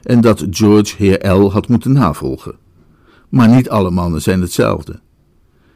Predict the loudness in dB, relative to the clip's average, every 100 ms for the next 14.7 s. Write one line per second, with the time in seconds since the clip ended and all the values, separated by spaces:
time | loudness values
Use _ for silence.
0 | _ _ -2 0 0 0 -2 -2 0 0
1 | 0 -2 -4 -4 -2 -4 -4 -6 -6 -4
2 | 0 0 -2 -6 -4 -4 -2 -2 -2 -4
3 | -4 -4 -4 -2 -2 -2 -6 -6 -6 -6
4 | -4 -4 -4 -2 -2 -6 -6 -6 -8 -8
5 | -10 -8 -6 -6 -6 -6 -8 -10 -20 -6
6 | -2 0 0 -2 0 2 2 2 0 -2
7 | -4 -4 -6 -4 -2 0 0 -2 -4 -2
8 | -2 -2 -2 0 0 -6 -16 -10 -6 -6
9 | -2 -2 0 -2 -2 0 0 0 -2 -2
10 | -4 -6 -6 -2 2 2 2 0 -2 -4
11 | -4 0 0 2 0 2 0 -2 -8 -4
12 | 0 0 0 0 2 2 2 2 2 2
13 | 0 -2 -4 -4 -2 0 0 -2 -4 -2
14 | -8 -6 -2 0 -2 -6